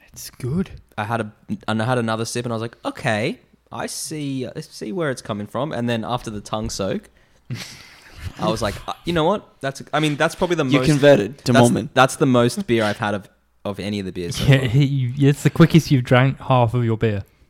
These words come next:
Speaker 2: Yes.
Speaker 3: I keep wanting to not like this beer.
Speaker 2: Mm-hmm.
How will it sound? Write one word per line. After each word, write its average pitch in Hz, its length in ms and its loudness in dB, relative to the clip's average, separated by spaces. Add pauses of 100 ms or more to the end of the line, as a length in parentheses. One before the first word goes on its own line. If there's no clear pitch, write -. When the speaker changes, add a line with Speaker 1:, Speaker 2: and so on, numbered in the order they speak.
Speaker 2:
Yes. - 440 -6
Speaker 3:
I 151 640 4 (160)
keep 147 340 2
wanting 151 380 2
to 123 920 0 (760)
not 113 340 2
like 110 220 -6
this - 200 -10
beer. 107 440 -6
Speaker 2:
Mm-hmm. 113 180 0